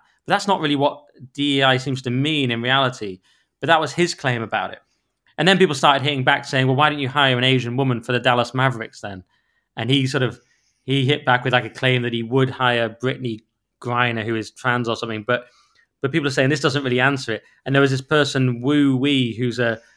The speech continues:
a parody account saying, "Yeah, I need to play for the Mavs." And that had sort of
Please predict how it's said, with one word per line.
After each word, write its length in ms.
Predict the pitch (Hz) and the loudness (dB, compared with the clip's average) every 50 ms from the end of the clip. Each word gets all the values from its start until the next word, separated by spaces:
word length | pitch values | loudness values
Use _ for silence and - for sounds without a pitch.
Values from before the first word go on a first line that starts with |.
| _ | _
a 60 | - 131 | -16 -12
parody 460 | - - 151 156 151 143 127 123 117 | -4 0 2 4 4 4 4 2 0
account 380 | 117 117 - 127 117 117 127 | -2 -2 -2 -2 0 -2 -2
saying, 300 | - - 131 123 120 123 | -4 -2 -2 0 0 2
"Yeah, 240 | 135 139 131 127 123 | 2 4 4 4 4
I 100 | 127 131 | 4 2
need 200 | 131 131 127 127 | 2 0 -2 -2
to 80 | - 131 | -6 -10
play 400 | - - 131 123 123 120 117 - _ _ _ _ _ | -4 -2 0 0 0 0 -2 -6 _ _ _ _ _
for 140 | - - 139 | -10 -4 -2
the 100 | 123 123 | 0 0
Mavs." 420 | 123 127 135 135 123 117 107 104 | 2 2 4 4 4 2 0 -2
And 140 | 120 123 131 | -2 0 0
that 120 | 135 120 | 0 2
had 200 | 113 135 127 123 | 2 2 2 2
sort 140 | - 139 123 | 0 -2 -2
of 160 | 123 110 - | -2 -4 -6